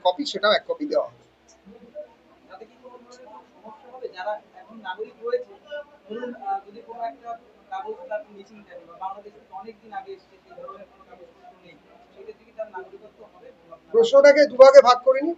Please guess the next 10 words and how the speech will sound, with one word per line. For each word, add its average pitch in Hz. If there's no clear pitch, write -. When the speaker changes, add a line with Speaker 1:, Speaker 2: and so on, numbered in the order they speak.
Speaker 1:
প্রথম 233
কথা, 277
বাংলাদেশ 240
থেকে 277
এসেছেন, 233
এখনো 254
পর্যন্ত 269
নাগরিকত্ব 247
নেননি, 214
তারা 220